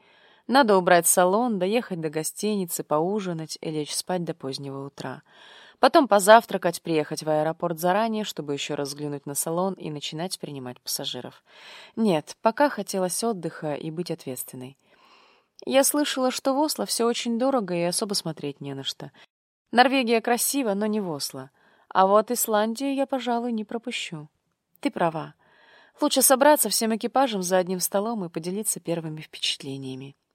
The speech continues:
"Точно", согласилась Адель. "Так и сделаем". Они вышли в салон, готовые сдерживать неугомонных пассажиров, но пришли в ужас.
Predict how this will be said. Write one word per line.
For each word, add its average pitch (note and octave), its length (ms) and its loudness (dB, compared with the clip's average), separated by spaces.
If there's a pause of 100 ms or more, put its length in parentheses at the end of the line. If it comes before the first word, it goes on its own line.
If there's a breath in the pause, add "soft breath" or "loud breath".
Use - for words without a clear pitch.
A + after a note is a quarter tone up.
(200)
"Точно", E3 520 -2
согласилась D3+ 720 -6
Адель. C#3+ 400 -12
"Так A#3+ 200 -6
и - 20 -4
сделаем". D3 520 -8 (960)
Они A#3+ 220 8
вышли A3+ 300 0
в G#3+ 40 2
салон, C4 440 6
готовые G3+ 400 0
сдерживать A#3+ 520 -2
неугомонных D#3+ 600 -4
пассажиров, G#3 680 -2
но E3+ 120 -4
пришли E3 360 -6
в E3+ 80 -6
ужас. C#3 380 -12